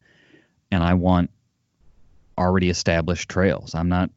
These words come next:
I don't, I'm not real interested in just going to Wayne National Forest and riding my mountain bike through the woods, right? Like, I want trails to ride on that are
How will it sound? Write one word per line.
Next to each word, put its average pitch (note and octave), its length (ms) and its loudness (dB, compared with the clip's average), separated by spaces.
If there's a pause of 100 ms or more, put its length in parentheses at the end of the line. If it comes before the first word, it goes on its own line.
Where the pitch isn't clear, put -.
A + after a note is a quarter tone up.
I F2 140 -2
don't, F#2+ 320 2
I'm F#2 160 0
not F#2+ 180 2
real G2 180 2
interested F#2 500 2
in E2 100 2
just E2+ 260 -2
going E2 600 2 (340)
to - 80 0
Wayne F2 240 4
National E2 360 0
Forest E2+ 520 0
and D#2+ 180 0
riding E2 280 2
my D#2+ 120 0
mountain D#2 320 -2
bike D#2 220 -2 (920)
through F#2 220 0
the D#2 80 0
woods, - 600 -2 (320)
right? D2+ 240 -2
Like, D2+ 200 -4
I E2 80 2
want E2 280 2 (400)
trails D#2 600 0
to F#2 120 0
ride D2+ 280 -2
on D2 200 -4
that D#2 100 -2
are D2 260 -4